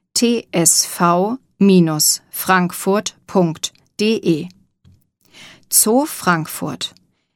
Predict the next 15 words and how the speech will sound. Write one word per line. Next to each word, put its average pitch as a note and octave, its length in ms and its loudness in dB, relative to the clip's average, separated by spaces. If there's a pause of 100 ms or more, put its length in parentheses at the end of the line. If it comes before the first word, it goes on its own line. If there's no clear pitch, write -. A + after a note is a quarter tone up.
(160)
W F#3 400 4
W D#3+ 300 0
W F3 380 2
punkt - 520 -2 (260)
zoo G3+ 520 2 (180)
minus F3+ 560 4
frankfurt F3+ 800 -2 (160)
punkt E3+ 420 0 (320)
D A3 160 2
E E3 360 0 (420)
slash F3+ 680 0 (320)
helfen F#3 680 2 (260)
slash - 600 0 (420)
tierpatenschaften E3 1300 -2 (240)
slash - 540 -4